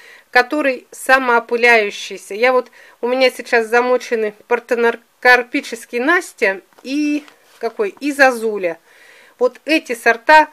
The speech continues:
не эти, а именно вот такие, которые не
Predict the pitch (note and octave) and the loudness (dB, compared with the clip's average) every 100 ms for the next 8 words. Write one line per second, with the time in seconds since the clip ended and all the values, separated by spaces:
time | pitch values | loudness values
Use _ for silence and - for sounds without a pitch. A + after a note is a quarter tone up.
0 | _ _ _ A#3+ D#4+ E4+ E4 A#3+ A3+ C4 | _ _ _ -2 0 0 -2 -2 4 4
1 | C#4+ C4 B3 A#3 A#3+ - B3+ - C4+ A3+ | 2 -2 -2 -2 -2 -4 -4 -6 -8 -8
2 | - A#3 B3+ C4+ A#3 G#3+ A3+ A#3 A#3 A3+ | -4 -4 -2 -2 -2 -2 -2 0 0 -2